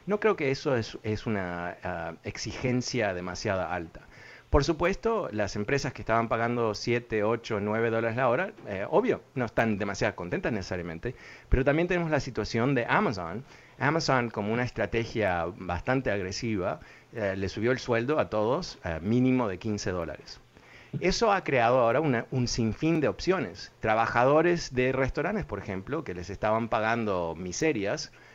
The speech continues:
para trabajo muy duro, eh, a veces muy dificultoso con, eh, con personas, <laughs> eh, con mal humor y todo eso. Am, bueno, eh, esa persona ahora tiene la opción de ir a trabajar a Amazon por quince dólares más beneficios,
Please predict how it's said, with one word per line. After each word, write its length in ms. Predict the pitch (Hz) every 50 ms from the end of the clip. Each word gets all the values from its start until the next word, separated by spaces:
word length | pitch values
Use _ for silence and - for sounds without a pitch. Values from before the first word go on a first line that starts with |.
| - - -
para 240 | - 82 80 85 85
trabajo 340 | - 87 92 101 104 - 104
muy 220 | 95 92 90 87
duro, 540 | 85 95 143 160 156 143 117 104 95 90 87 85 80 67
eh, 240 | 80 82 67 57 62 69 73 78 80 76 62 76 71 62 69 71 76 67
a 120 | 60 69 90
veces 340 | 95 95 - 107 92 - 101
muy 180 | 98 92 92
dificultoso 640 | 90 92 87 - - - 104 90 - 117 113 - 110
con, 200 | - 90 87 87
eh, 420 | 90 90 85 90 92 90 87 - 107 -
con 400 | - 101 92 90 87 85 85 85 -
personas, 600 | - 90 85 - 127 123 113 107 98 87 - -
<laughs> 20 | 131
eh, 20 | 101 95 107 - - 104 - - - -
con 140 | - 101 98
mal 200 | 104 107 110 110
humor 340 | 107 110 123 135 131 123 -
y 60 | -
todo 240 | - 127 123 135 160
eso. 240 | 175 - 202 185 - - - - - - - - -
Am, 560 | 113 117 117 110 107 101 98 98 95 92 92 - - - - - - - - - - - - - -
bueno, 260 | 127 185 233 202 - -
eh, 160 | 123 127 127
esa 180 | 127 - 147 127
persona 280 | 131 131 - 143 147
ahora 180 | 151 147 156 147
tiene 240 | 127 131 143 170 180
la 80 | 139
opción 380 | 110 104 - - 107 110 127 156
de 180 | 151 131 117 104
ir 240 | 104 - 110 110
a 60 | 123 110
trabajar 280 | 113 110 - 127 120
a 60 | 110
Amazon 320 | 107 110 123 127 - 151 151
por 160 | 127 104 90
quince 280 | - 110 113 110 - 120
dólares 360 | 107 101 110 123 135 123 104
más 160 | 101 92 95
beneficios, 640 | 101 98 95 92 - - 113 123 - - 147 131 -